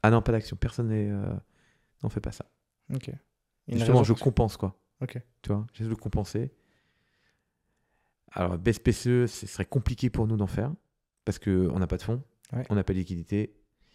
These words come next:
Speaker 1: Donc, il faudrait recréer une liquidité artificielle pour donner des B S P C E à des gens,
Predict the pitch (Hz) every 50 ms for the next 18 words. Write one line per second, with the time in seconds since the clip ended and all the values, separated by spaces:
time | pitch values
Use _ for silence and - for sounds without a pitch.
0 | _ _ _ _ _ _ _ _ _ _ _ _ _ - 98 - - - - 104
1 | 98 95 95 92 85 98 107 110 107 - - 110 110 107 104 101 98 95 95 92
2 | - - 101 101 101 92 - 104 101 98 92 - - - 95 98 98 - - -
3 | 110 107 104 104 95 95 - - 98 104 98 98 98 87 98 104 107 104 107 107
4 | 107 107 104 98 101 95 87 98 92 - - 95 - - - 104 101 104 101 -
5 | - - - _ - 98 98 92 101 101 98 101 110 117 123 127